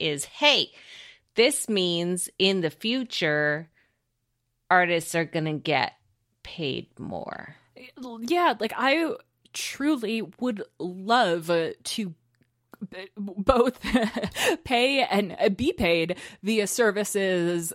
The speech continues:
Speaker 2: that aren't run by a third party, w-, or rather an unregulated <laughs> third party. Like, um, you know, uh,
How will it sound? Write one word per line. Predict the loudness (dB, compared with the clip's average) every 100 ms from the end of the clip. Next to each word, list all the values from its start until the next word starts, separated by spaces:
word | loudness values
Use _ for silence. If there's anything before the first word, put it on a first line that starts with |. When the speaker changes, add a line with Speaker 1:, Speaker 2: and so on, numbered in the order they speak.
| -2
Speaker 2:
that | -2 2 2 2 -2 _
aren't | 2 2 0 -4 -4
run | 2 2 2
by | 2 2
a | 2
third | 0 2 4 2 0 -4
party, | 0 0 0 -2 -2
w-, | -2 -2 -2 -4 -10 2
or | 4 6 4 2
rather | 0 2 4 2
an | 2
unregulated | 0 0 0 0 0 2 2
<laughs> | 2
third | 0 2
party. | 0 0 0
Like, | 0 -2 -8 -16 -16 2
um, | 4 4 2 2
you | 2
know, | 4 2
uh, | 0